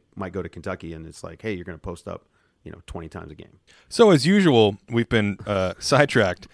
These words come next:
Speaker 2: s-, but, but this segues right back to the last
Speaker 1: Right.
Speaker 2: guy on the Bulls for me, which is
Speaker 1: Yeah.
Speaker 2: another question mark. I think Zach LaVine, uh, if you, people haven't been paying attention, Zach LaVine's first step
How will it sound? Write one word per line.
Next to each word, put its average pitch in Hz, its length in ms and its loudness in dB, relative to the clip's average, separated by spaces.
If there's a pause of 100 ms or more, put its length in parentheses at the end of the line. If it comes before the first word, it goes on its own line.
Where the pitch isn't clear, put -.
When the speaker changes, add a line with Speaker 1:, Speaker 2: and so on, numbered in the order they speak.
(120)
Speaker 2:
s-, - 160 -10
but, 143 260 4
but 147 160 4
this 165 180 6
segues 147 540 6
right 123 220 2
back 113 220 4
to 107 120 0
the 95 300 -2 (160)
last 113 280 2
Speaker 1:
Right. 117 80 0
Speaker 2:
guy 110 160 2
on 104 100 2
the 98 60 0
Bulls 147 360 4
for 104 160 -4
me, 95 220 -2
which 95 220 -6
is 101 120 -4
Speaker 1:
Yeah. 120 80 0 (160)
Speaker 2:
another 104 300 0
question 165 420 -2
mark. 101 340 -2 (640)
I 110 80 -6
think 156 180 0
Zach 127 280 2
LaVine, 104 580 -2 (440)
uh, 92 420 -2 (400)
if 117 200 -4
you, 123 80 -8
people 190 300 -2
haven't 143 220 0
been 113 120 -4
paying 117 240 -2
attention, 92 600 -8 (580)
Zach 120 400 -4
LaVine's 113 840 -2 (240)
first - 560 -2
step - 400 -6